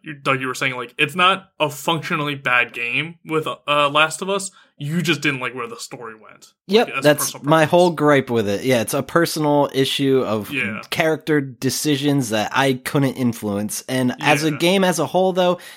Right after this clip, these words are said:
Speaker 2: I think it deserves accolades. But yeah, me as a player, I was not happy with the result.
Speaker 1: And then me with Uncharted, I don't think they're bad games. Like, I think they're functionally, like, mechanically good and well fleshed out games. The multiplayer for Uncharted two is apparently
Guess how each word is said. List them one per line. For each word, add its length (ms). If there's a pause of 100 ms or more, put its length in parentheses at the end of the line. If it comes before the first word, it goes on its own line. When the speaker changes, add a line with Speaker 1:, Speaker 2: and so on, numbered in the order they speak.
(180)
Speaker 2:
I 140
think 180
it 120
deserves 400
accolades. 680 (320)
But 220
yeah, 320 (100)
me 320
as 160
a 60
player, 500
I 180
was 220
not 220
happy 320
with 200
the 80
result. 500 (460)
Speaker 1:
And 180
then 200
me 120
with 160
Uncharted, 560
I 100
don't 180
think 200
they're 120
bad 380
games. 640
Like, 140
I 120
think 160
they're 140
functionally, 1120
like, 340 (140)
mechanically 560
good 420
and 160
well 280
fleshed 360
out 180
games. 300
The 80
multiplayer 520
for 120
Uncharted 380
two 100
is 80
apparently 340